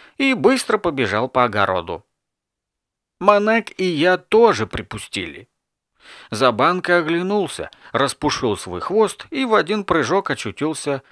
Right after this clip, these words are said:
в приамбарке. И мы окружили Забанку,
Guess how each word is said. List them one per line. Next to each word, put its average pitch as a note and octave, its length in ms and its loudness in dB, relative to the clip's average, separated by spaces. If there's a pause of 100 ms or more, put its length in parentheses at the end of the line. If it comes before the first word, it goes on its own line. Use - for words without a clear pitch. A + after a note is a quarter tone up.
(140)
в - 160 -18
приамбарке. A#2+ 880 2 (1500)
И C4 240 0
мы G3+ 300 2
окружили A2 600 0
Забанку, G2 760 -2